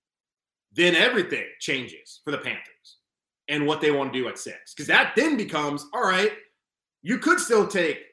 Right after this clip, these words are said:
like, Sauce Gardner if they end up not being able to re-sign Dante, which I think is now more of a likely situation now that they've gotten rid of, that they missed out on Deshaun and they were able to, uh, restructure Robbie's deal to open up five more million dollars in cap space.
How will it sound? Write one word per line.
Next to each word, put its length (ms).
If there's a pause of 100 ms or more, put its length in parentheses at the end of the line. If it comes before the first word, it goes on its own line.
(240)
like, 160
Sauce 400
Gardner 460
if 160
they 200
end 100
up 140
not 240
being 160
able 260
to 360
re-sign 460
Dante, 400
which 140
I 60
think 180
is 140
now 260
more 240
of 120 (160)
a 60
likely 580
situation 760 (220)
now 260
that 240
they've 320 (300)
gotten 300
rid 100
of, 160
that 240
they 180 (140)
missed 320
out 140
on 80
Deshaun 580 (260)
and 200
they 100
were 160
able 320
to, 360
uh, 20
restructure 500
Robbie's 320
deal 200
to 40
open 200
up 120
five 180
more 120
million 260
dollars 320
in 80
cap 240
space. 320